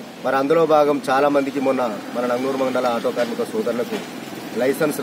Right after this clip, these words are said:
లెర్నింగ్ కూడా ఇప్పించడం జరిగింది. అతి త్వరలోనే లైసెన్స్ కూడా ఇప్పిస్తాము. అదే కాకుండా నిన్న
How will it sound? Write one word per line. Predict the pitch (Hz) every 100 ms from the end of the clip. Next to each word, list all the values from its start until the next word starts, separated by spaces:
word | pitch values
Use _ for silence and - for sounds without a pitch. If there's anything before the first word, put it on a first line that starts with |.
| 127
లెర్నింగ్ | 127 147 135
కూడా | 139 120
ఇప్పించడం | 95 131 127 110
జరిగింది. | 113 127 131 - - - - - -
అతి | 165 165
త్వరలోనే | 165 165 156 151
లైసెన్స్ | 139 127 143 135
కూడా | 139 117
ఇప్పిస్తాము. | - 123 135 131 - - - - - - 143
అదే | 175 175
కాకుండా | 156 156 151 143 104 - - -
నిన్న | 131